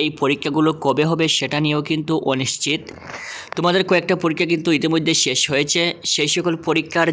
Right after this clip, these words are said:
যে উত্তরপত্র সেগুলো কিন্তু থানায় রক্ষিত রাখা হয়েছিল। বর্তমান যে পরিস্থিতি, এই পরিস্থিতিতে তোমাদের যে সকল পরীক্ষা শেষ হয়েছিল সেই সকল পরীক্ষার্থী যে উত্তরপত্র ছিল সেগুলো থানায় নিরাপদে রাখা হয়েছিল, কিন্তু সেখানেও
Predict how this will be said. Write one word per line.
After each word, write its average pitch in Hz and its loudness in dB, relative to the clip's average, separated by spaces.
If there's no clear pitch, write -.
যে 143 4
উত্তরপত্র 156 -2
সেগুলো 151 2
কিন্তু 160 0
থানায় 143 2
রক্ষিত 127 -4
রাখা 139 0
হয়েছিল। 151 2
বর্তমান 160 2
যে 175 6
পরিস্থিতি, 165 4
এই 156 2
পরিস্থিতিতে 143 2
তোমাদের 165 2
যে 147 2
সকল 170 0
পরীক্ষা 165 2
শেষ 139 0
হয়েছিল 160 2
সেই 139 0
সকল 156 0
পরীক্ষার্থী 151 -2
যে 147 2
উত্তরপত্র 160 -2
ছিল 131 0
সেগুলো 147 2
থানায় 139 0
নিরাপদে 135 0
রাখা 135 0
হয়েছিল, 127 2
কিন্তু 165 2
সেখানেও 170 0